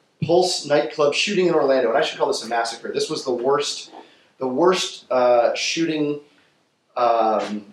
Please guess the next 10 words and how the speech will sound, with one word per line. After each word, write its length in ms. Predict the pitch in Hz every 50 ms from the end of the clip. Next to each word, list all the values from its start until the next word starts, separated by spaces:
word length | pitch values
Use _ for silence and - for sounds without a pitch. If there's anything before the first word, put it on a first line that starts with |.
| _ _ -
terrorist 420 | - 151 147 147 147 143 143 135
attack 400 | 123 - - 135 131 131 131 -
in 120 | 131 120 117
the 40 | 117
United 360 | 117 120 123 123 127 127 123
States, 720 | - - - 117 117 117 113 113 - - - - - - _ - - - _ _ _ _ _ -
um, 640 | 110 107 107 104 101 101 98 95 92 90 90 90 87 - _ _ _ _ _ _ _ _ _ _ _ _ - - - - - - - - -
in 120 | 131 -
history 680 | - 202 220 - - - - 127 113 110 113 - -
until, 840 | 127 120 117 - - - - 208 202 170 131 - 127 120 117 - -